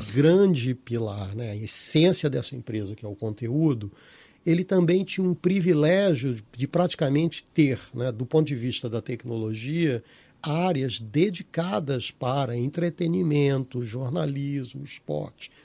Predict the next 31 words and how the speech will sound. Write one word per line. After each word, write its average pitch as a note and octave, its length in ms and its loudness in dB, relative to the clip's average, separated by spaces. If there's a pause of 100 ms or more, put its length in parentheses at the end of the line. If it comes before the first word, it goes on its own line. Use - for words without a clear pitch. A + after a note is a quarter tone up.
(340)
Isso E3+ 320 -2
também E3+ 520 0
acabou. B2 420 -10 (680)
Nós C#3+ 800 2
já, D3+ 320 2 (420)
né, B2+ 300 -2
olhando D3+ 640 8
um B2 100 6
modelo B2 480 0
em A#2+ 140 0
que A2+ 400 -2 (520)
o A#2+ 80 0
mundo, A#2 600 2 (100)
né, A#2+ 360 0
o, A2 480 -4
o B2+ 100 2
ambiente B2+ 360 2
tecnológico C3 560 0
na B2+ 60 -2
indústria B2 300 -4
de A2+ 120 -4
mídia A2+ 360 -2
dependerá A#2+ 520 -2
muito B2+ 280 -2
de A2+ 120 -10
plataformas, B2 1120 -2
a A#2 40 -8
gente B2 200 -6
começa C3 540 -4
a B2+ 80 -2
horizontalizar D3+ 1160 -2